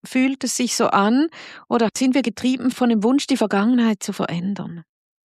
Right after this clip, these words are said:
So als wären wir Mentalistinnen, die mit unseren Gedanken Löffel biegen können oder Dinge Wirklichkeit werden lassen können. Ich verstehe diesen Reflex sehr gut und ich,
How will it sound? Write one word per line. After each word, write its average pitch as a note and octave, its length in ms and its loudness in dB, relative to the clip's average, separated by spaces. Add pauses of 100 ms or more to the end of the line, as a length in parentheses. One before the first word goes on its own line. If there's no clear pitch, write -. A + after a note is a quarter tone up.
(280)
So - 120 0
als G#3+ 100 0
wären B3+ 280 4
wir A3+ 260 6
Mentalistinnen, A3 1160 2
die G#3 300 0 (480)
mit A3 220 2
unseren A3 240 2
Gedanken G#3 500 0
Löffel G#3+ 460 2
biegen A#3 500 0
können G#3+ 560 2 (460)
oder F#3+ 200 0
Dinge A3 360 4
Wirklichkeit G#3 680 -2
werden G3 340 -2
lassen F#3 440 -4
können. E3+ 540 -10 (1500)
Ich - 160 -8
verstehe C4 380 2
diesen B3+ 260 2
Reflex A3+ 800 0
sehr G#3+ 300 0
gut A3+ 400 -4
und F#3+ 180 -4
ich, G#3+ 200 -8